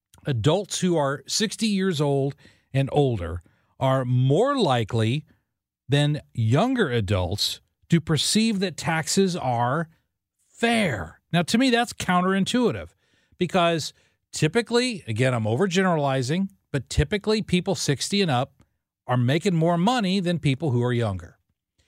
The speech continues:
And you would expect the folks who pay more money, or for folks rather who earn more money, to believe that they pay too much in taxes. And you would expect the younger people who pay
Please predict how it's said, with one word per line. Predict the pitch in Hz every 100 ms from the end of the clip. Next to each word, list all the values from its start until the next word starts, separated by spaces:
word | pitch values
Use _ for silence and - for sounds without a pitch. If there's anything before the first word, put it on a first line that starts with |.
| _
And | 139 151
you | 190
would | 175
expect | 135 - - - 269 202 - - _ -
the | 143
folks | 123 160 151 -
who | 156
pay | 131 165 139 135 127 - _ -
more | 120 131 226 262
money, | 143 107 95 107
or | 139 131
for | 135 175 123 -
folks | 170 160 -
rather | 151 147
who | 127 131 -
earn | 175 254 240
more | 131 120
money, | 110 92 90 113 165 _ _ _ _ _ _ -
to | 202
believe | 165 185 233 240
that | 208 185
they | 202 196
pay | - 196 208
too | - 226
much | 190 151 185
in |
taxes. | 185 214 214 - 76 - - _ _ _ _ -
And | 143
you | 202
would | 190
expect | 151 - 170 143
the | - 120 117 -
younger | 127 214 294 269
people | - 123 104 123
who | 120 131
pay | - 143 131 127